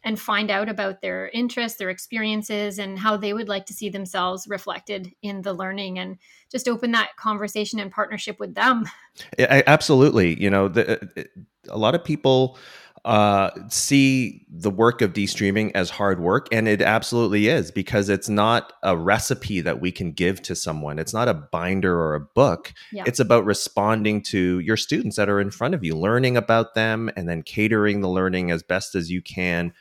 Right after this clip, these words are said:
Speaker 2: to, uh, to meet their needs, right? And so I think people, uh, uh, you know, we all need to wrestle with this discomfort of, like, not exactly knowing what we're gonna getting, what we're getting ourselves into. But that's,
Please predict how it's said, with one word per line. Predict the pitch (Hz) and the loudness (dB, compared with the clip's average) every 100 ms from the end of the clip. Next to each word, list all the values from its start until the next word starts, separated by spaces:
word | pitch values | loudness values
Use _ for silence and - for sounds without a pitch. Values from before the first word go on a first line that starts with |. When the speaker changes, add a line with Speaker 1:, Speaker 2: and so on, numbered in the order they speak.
| _ _ - | _ _ -8
Speaker 2:
to, | - 90 90 87 82 - | 0 2 4 2 -2 -2
uh, | 90 82 | -2 -2
to | - | -4
meet | 90 98 104 | -4 -2 -2
their | - 92 | 0 0
needs, | 87 95 95 76 - | 2 0 -2 -2 -4
right? | 85 117 | -2 0
And | 101 - | 0 2
so | 98 95 95 - - | 4 4 2 -6 -2
I | |
think | 110 160 | 0 4
people, | 156 143 135 - | 4 4 2 -2
uh, | - 113 | -2 0
uh, | 87 - - | 0 -4 -2
you | 123 | 2
know, | 98 | 4
we | 104 | 6
all | 123 143 | 8 8
need | 135 127 | 4 0
to | 113 | 0
wrestle | 92 98 - 104 | 2 2 2 2
with | 98 90 | 4 2
this | 92 - | 2 0
discomfort | 90 - - 101 - 82 | -4 -4 -4 -4 -2 -4
of, | 76 80 | -2 -4
like, | 82 85 | -4 -6
not | 95 110 | -4 -2
exactly | 110 85 90 92 101 | -2 -2 -2 0 -2
knowing | 92 87 90 90 | 0 2 2 0
what | 85 - | -2 -2
we're | 87 | -4
gonna | 82 82 | -4 -6
getting, | 80 90 87 | -2 -2 -2
what | - 104 104 | -2 0 0
we're | 92 | 0
getting | 95 95 | 0 0
ourselves | 87 - 90 85 | -4 -4 -4 -4
into. | 90 95 127 151 - - - | -6 -6 -4 -4 -6 -12 -2
But | 127 | 2
that's, | 151 147 - | 2 2 -2